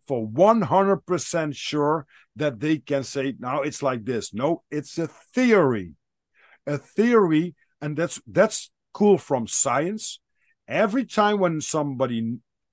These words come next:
somebody else is bringing something up, they would say, "Oh, wait a minute. This is a more plausible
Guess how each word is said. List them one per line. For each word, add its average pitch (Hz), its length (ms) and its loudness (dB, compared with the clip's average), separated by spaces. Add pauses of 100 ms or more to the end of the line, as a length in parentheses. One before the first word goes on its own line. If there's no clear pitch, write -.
(180)
somebody 127 540 -2
else 170 280 2
is 131 120 -10
bringing 165 300 -4
something 143 600 -4
up, 165 240 0 (720)
they 165 220 2
would 151 200 0
say, 160 400 -2 (440)
"Oh, 262 280 4
wait 165 320 2
a 156 40 -4
minute. 110 380 -10 (280)
This 247 240 0
is 190 180 -4
a 160 60 0
more 185 500 4 (160)
plausible 180 920 4